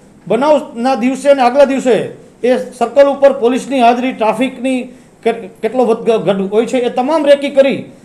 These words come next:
અને એ સંદર્ભે બપોરના બે વાગ્યાના અરસામાં જ્યારે ટ્રાફિક પોલીસ પોઇન્ટ ઉપર નહીં હોય કે જમવા ગયો હોય અથવા ટ્રાફિક ઓછો હોય, ત્યારે લોકોની અવરજવર ઓછી હોય ત્યારે ગુનાને અંજામ આપેલ.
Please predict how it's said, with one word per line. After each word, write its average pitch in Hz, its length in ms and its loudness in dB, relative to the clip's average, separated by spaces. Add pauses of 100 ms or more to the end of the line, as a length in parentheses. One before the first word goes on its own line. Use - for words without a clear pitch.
(140)
અને 226 140 -2
એ 247 140 0
સંદર્ભે 254 520 0 (400)
બપોરના 226 420 0
બે 226 180 6
વાગ્યાના 254 340 4
અરસામાં 240 320 0
જ્યારે 220 180 0
ટ્રાફિક 202 340 -4
પોલીસ 226 320 -4 (320)
પોઇન્ટ 220 220 -2
ઉપર 233 180 -4
નહીં 220 200 -2
હોય 233 140 2 (280)
કે 208 80 -6
જમવા 202 280 0
ગયો 220 260 2
હોય 233 140 2 (400)
અથવા 202 180 -4
ટ્રાફિક 220 340 -2
ઓછો 226 240 0
હોય, 208 220 2 (400)
ત્યારે 226 460 2
લોકોની 226 340 -2
અવરજવર 233 360 2
ઓછી 226 220 2
હોય 240 80 0
ત્યારે 220 180 -2
ગુનાને 220 300 -2
અંજામ 214 340 2
આપેલ. 233 240 2